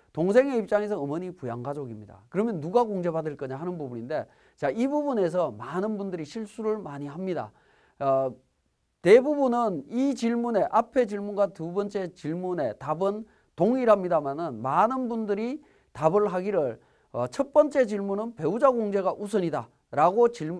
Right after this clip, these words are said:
어, 답을 많이 하고요. 두 번째 질문은 소득이 많은 사람이다 라고 질문이, 질문의 답이 많이 들어옵니다. 그렇지만 첫 번째 질문과 두 번째 질문의 답은 둘 중에 한 사람이 공제받는 겁니다.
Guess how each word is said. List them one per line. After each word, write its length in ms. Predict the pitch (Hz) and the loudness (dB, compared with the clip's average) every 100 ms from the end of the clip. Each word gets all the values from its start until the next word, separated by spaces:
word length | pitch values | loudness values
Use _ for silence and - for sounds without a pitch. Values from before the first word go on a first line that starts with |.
| 139 | -4
어, 160 | 139 131 | -4 -4
답을 320 | 147 160 180 | -2 0 0
많이 220 | 147 143 | -4 -6
하고요. 420 | 156 170 127 98 _ _ _ | -6 -4 -4 -8 _ _ _
두 160 | - 226 | -2 0
번째 340 | 277 269 262 | 0 0 -2
질문은 360 | 190 180 180 165 | -2 -4 -6 -6
소득이 460 | 135 220 240 226 226 | -4 -4 -4 -6 -8
많은 400 | 151 139 190 208 | -8 -6 -6 -6
사람이다 540 | 196 180 165 160 156 | -2 -2 -2 -2 0
라고 240 | 139 143 | -2 -6
질문이, 600 | 151 131 147 156 156 190 185 _ _ _ | -8 -8 -8 -6 -6 -8 -12 _ _ _
질문의 360 | 165 180 175 | -4 0 0
답이 280 | 147 139 170 | -2 -6 -6
많이 340 | 135 131 143 | -8 -10 -12
들어옵니다. 520 | 131 139 151 135 104 - _ _ - | -6 -4 -2 -4 -10 -16 _ _ 0
그렇지만 640 | 190 208 226 226 240 233 | 0 2 4 6 6 2
첫 300 | - 240 - | -8 -8 -2
번째 320 | 254 247 233 202 | 0 0 -2 -4
질문과 460 | 180 175 175 185 | -6 -6 -4 -4
두 180 | 196 143 | -4 -6
번째 320 | 170 185 185 | -6 -4 -6
질문의 400 | 156 156 160 180 | -6 -6 -4 -6
답은 460 | 180 135 143 151 117 _ _ _ - | -6 -6 2 2 0 _ _ _ -4
둘 280 | 175 220 214 | 0 0 0
중에 220 | 233 233 226 | -2 0 -2
한 220 | - 196 | -2 -4
사람이 420 | 196 226 240 240 226 | 0 0 0 -2 -8
공제받는 720 | 143 143 160 156 123 135 156 | -8 -4 -2 -2 -6 -8 -6
겁니다. 400 | 139 113 92 | -6 -6 -10